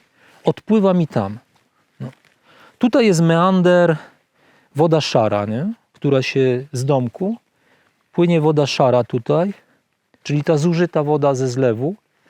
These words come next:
i z prysznica. No i widzisz, jak pięknie zarasta naturalną roślinnością, która tą wodę oczyszcza. Sitowie. Jest taki meander, wykopane, nie? To zrobiłem ręcznie.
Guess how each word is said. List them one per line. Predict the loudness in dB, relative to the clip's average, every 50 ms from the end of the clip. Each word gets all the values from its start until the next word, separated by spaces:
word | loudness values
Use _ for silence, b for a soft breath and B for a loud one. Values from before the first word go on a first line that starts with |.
| b b b b b b b
i | -10
z | -10 -6
prysznica. | -6 -6 -6 -4 -4 -6 -6 -6 -4 -4 -4 -4 -4 -8 _ _ _ b b b b b b b b b b b b -6
No | -2 0
i | 0 2
widzisz, | 2 2 2 2 0 2
jak | 0 0 -2 -2
pięknie | -4 -4 -2 -2 -2 -4 -4 -2
zarasta | 0 2 2 2 2 0 -2 -4 -4 -4 -2
naturalną | -2 -2 -4 -2 -2 0 2 2 2 2 0 0 -2 -2 -2 -2 -4 -6 -8 _ -8
roślinnością, | -4 -4 -4 -4 -4 -4 -4 -2 -2 -2 -2 -2 -4 -6 -6 -6 -6 -6
która | -6 -4 -4 -2 -2 -2 -4 -4 b b b b b b b b b
tą | -4 -2 0
wodę | 0 0 0 0 0 -2
oczyszcza. | -2 -6 -6 -6 -8 -8 -8 -6 -8 -6
Sitowie. | -6 -6 -10 -10 -4 -4 -4 -2 -2 -2 -2 0 0 -2 -4 B B B B B B B B _ _ b b b b b b b b b b b b b b _ _ _ _ _ _ _ -8
Jest | -6 -6 -2
taki | -2 -4 -2 -2 -2
meander, | 0 0 0 0 0 0 0 -2 -2
wykopane, | -2 -2 -2 -4 -2 0 0 0 0 -2 -4 -4
nie? | -4 -4 -6 -6
To | -6 -6
zrobiłem | -4 -4 -4 -2 -2 -2 -2 -2
ręcznie. | -2 -2 -4 -6 -8 -8 -8 -8